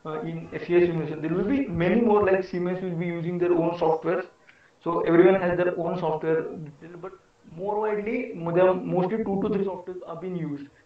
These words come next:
Actually, the interface is same. So as long as you know the basics, uh, you will learn out of it. There is not an issue. Okay.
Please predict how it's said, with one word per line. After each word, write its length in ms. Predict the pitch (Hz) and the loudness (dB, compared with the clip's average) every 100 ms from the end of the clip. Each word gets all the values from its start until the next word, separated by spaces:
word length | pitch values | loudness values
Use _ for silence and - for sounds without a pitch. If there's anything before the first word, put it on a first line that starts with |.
| _ | _
Actually, 280 | - - 220 | -12 -6 -4
the 120 | 240 | -2
interface 960 | 247 220 180 180 208 214 208 220 220 220 - - 202 | -2 -4 -4 -4 -4 -2 -2 0 -2 -4 -14 -12 -6
is 200 | 185 180 | -6 -6
same. 280 | 196 254 - - | -8 -8 -12 -6
So 240 | 180 170 170 | 0 0 2
as 180 | 156 165 | 2 2
long 140 | 190 196 | 2 4
as 60 | |
you 120 | 196 | 2
know 240 | 190 190 196 | 2 4 6
the 80 | 190 | 6
basics, 500 | 185 208 233 - - | 4 0 -6 -10 -14
uh, 140 | 175 - | -12 -6
you 160 | 165 | -2
will 300 | 165 170 170 - - | 0 0 -2 -8 2
learn 180 | 165 151 | 4 4
out 200 | 147 - | 0 -6
of 100 | - | -10
it. 80 | - | -6
There 100 | 165 | -2
is 80 | |
not 200 | 160 160 | 0 0
an 100 | 151 | -2
issue. 180 | 147 - - _ _ _ _ _ _ _ _ _ _ _ _ _ _ _ _ _ _ - _ - | -6 -10 -20 _ _ _ _ _ _ _ _ _ _ _ _ _ _ _ _ _ _ -20 _ -20
Okay. 260 | - - | -20 -20